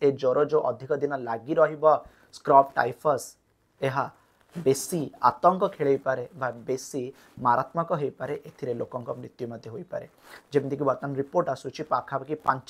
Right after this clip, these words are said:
ଜଣ ଲୋକଙ୍କ ମୃତ୍ୟୁ ହୋଇଛି। ଆଚ୍ଛା, ସ୍କ୍ରବ୍ ଟାଇଫସ୍ କ'ଣ? ସ୍କ୍ରବ୍ ଟାଇଫସ୍ର ସିମ୍ପଟମ୍ସ କ'ଣ? ଆର ସେମିତି କିଛି ଭ୍ୟାକସିନ୍ ଡେଭଲପ୍ ହେଇନି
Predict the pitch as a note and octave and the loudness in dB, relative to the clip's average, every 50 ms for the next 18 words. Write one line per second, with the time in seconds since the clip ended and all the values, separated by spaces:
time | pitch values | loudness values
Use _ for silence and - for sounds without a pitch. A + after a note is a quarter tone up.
0 | F#3 E3 D#3 D3+ C#3 B2 A#2 - - A#2+ A2+ - - - - - - _ - C#3 | 0 0 0 0 -2 -4 -8 -8 -12 -12 -12 -12 -12 -14 -18 -20 -20 _ -2 0
1 | C#3+ C#3 C#3+ - B2+ A#2 A#2 A2 A2 - - - _ _ _ _ _ _ - D3 | 0 0 0 -2 -6 -6 -6 -8 -12 -16 -20 -20 _ _ _ _ _ _ 0 2
2 | - F#3 F3+ F3 - - D3 C3+ - - - C3 C3 C3 - D#3+ D#3 - - - | 2 2 -2 -4 2 6 6 6 6 6 2 0 0 0 -2 -4 -4 -4 -2 -2
3 | B2+ B2 B2+ - - _ - - - C#3+ C#3 B2+ - C3+ B2 B2 B2+ - C#3 B2+ | -2 -2 -4 -8 -14 _ -20 -8 0 2 2 2 2 0 0 0 -2 -6 -10 -10
4 | - - C#3+ B2+ - - A#2 A#2 A#2 - D3 D3+ C#3+ C#3 - - C3 B2 A#2+ A#2+ | -8 -8 -10 -8 -8 -8 -10 -10 -8 -8 -8 -8 -8 -10 -10 -8 -6 -6 -6 -6
5 | D3+ F#3 - _ _ _ _ - - - - - G#3 A3+ A#3+ B3 B3 G3+ G3+ - | -10 -14 -20 _ _ _ _ -20 -20 -8 6 8 8 8 10 6 2 2 2 -2
6 | A3 A#3+ A#3 A#3+ F#3+ D#3+ B2+ - - - G3 F#3+ F#3 C#3+ C3 A#2+ A2+ A#2 B2 C3 | -4 -2 0 0 0 0 0 -2 -4 -6 -4 -2 0 0 0 0 2 0 0 0
7 | D3 D3 - C#3+ C3+ B2+ C3 C3+ | 0 0 0 0 0 0 -2 -8